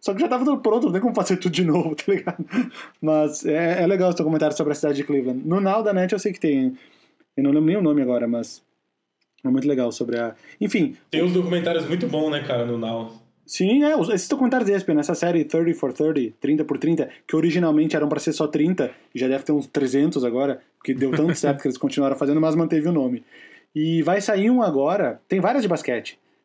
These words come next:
Speaker 1: Tem uma muito legal do Red Miller contra o Spike Lee, Red Miller versus a cidade de Nova York, enfim, tem vários, vários, vários, vários. Eh, vai sair um agora do Lance Armstrong, né, do, do ciclista, que era super campeão, e depois descobriram que ele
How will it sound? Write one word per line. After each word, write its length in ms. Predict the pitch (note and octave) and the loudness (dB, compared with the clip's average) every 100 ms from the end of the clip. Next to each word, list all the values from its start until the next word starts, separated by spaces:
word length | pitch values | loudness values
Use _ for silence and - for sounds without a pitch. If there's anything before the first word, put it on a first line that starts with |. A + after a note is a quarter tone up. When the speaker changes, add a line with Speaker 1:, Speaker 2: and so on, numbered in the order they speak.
| - | -4
Speaker 1:
Tem 100 | C#3 | 0
uma 120 | E3 | 2
muito 140 | F3+ F3 | 2 2
legal 220 | D#3 E3 | 0 2
do 160 | D#3 D3+ | 2 2
Red 220 | D3+ C#3+ | 2 2
Miller 280 | D3+ E3 D3+ | 2 2 0
contra 240 | D#3 C#3+ | 0 0
o 60 | C#3 | -2
Spike 320 | C#3+ C3+ C#3+ | -2 -4 -2
Lee, 300 | C3+ E3+ G#3+ _ _ _ _ - | 0 0 -2 _ _ _ _ -8
Red 200 | A#2+ B2+ B2+ | -4 -2 2
Miller 240 | C#3+ C#3+ | 2 2
versus 340 | B2 C3 C3 C3+ | 0 -2 -2 -4
a 60 | |
cidade 280 | C3 C3+ B2+ | -2 -2 -2
de 60 | B2+ | -2
Nova 180 | A#2+ B2+ | -2 0
York, 520 | B2 C3+ D#3+ C#3 F3+ | 0 0 0 -2 -4
enfim, 160 | A3 D#3+ | -4 -4
tem 120 | F3 | -2
vários, 280 | E3 D3 C#3+ | -2 -2 -2
vários, 200 | D3 C3 | -4 -4
vários, 220 | C3 A#2+ | -6 -6
vários. 320 | A#2 A2 - _ - _ _ - | -8 -8 -20 _ -20 _ _ -4
Eh, 440 | C#3+ D3 D3+ D3+ D3+ | 0 2 4 2 0
vai 200 | D3 F#3+ | 0 0
sair 200 | G3+ G3 | 0 0
um 60 | G#3 | 2
agora 220 | D#3+ F3+ | 2 2
do 80 | F#3 | 2
Lance 280 | E3+ G#3+ A3+ | 2 2 2
Armstrong, 420 | F3+ F#3 - B2+ B2 | 2 0 0 -2 0
né, 140 | C3+ | -2
do, 160 | B2 A#2 | -2 -6
do 140 | A#2+ | -8
ciclista, 600 | - C#3 D3+ D#3 G3+ F#3+ - | -6 -4 0 0 0 -4 -2
que 100 | C3 | -2
era 160 | B2 | -2
super 300 | - D3 D#3 | -4 -4 -2
campeão, 600 | D3 C3+ C#3 C3 D3+ G3 - _ - C3+ | -2 0 0 2 0 -2 -6 _ -10 -4
e 40 | |
depois 240 | C3+ C#3+ C#3+ | -2 -2 -2
descobriram 460 | - C#3 C#3 D3+ D3+ | -2 0 2 2 2
que 100 | C#3+ | 2
ele 480 | C3+ C3+ C3+ B2+ | 2 2 2 0